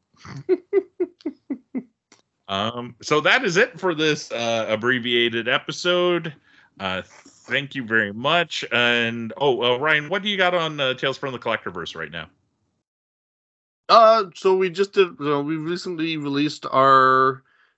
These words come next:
Speaker 2: November episode at the <laughs> beginning of December, and we will be doing one more episode, uh, to round out our season.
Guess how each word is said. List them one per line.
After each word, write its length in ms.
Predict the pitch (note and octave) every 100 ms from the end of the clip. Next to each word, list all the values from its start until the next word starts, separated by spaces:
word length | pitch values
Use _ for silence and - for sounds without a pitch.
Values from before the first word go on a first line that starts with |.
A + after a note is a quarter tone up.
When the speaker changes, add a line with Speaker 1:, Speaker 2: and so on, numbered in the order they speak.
| -
Speaker 2:
November 560 | B2 A2+ D3+ E3 E3+
episode 580 | D#3+ D#3+ D3 F3 D#3 D#3
at 80 | C3+
the 80 | C3+
<laughs> 80 |
beginning 280 | - C3 C3+
of 60 | A2+
December, 580 | A2+ - E3+ F3+ G3 - - _ _
and 480 | - C3 C3+ C3 B2+
we 160 | C#3+ D#3
will 320 | D3 D#3+ D#3+
be 140 | D#3
doing 320 | C#3+ D3+ C#3+
one 240 | B2+ F3+ F#3+
more 400 | F3 E3+ F3 D3+
episode, 720 | C#3+ D3 - D#3 D3 C#3+ C#3
uh, 180 | C3+ A#2+
to 160 | A#2
round 340 | A#2+ C#3 C#3 C3+
out 160 | C3+
our 120 | C3 B2+
season. 640 | - C#3 B2+ C3 B2+ B2+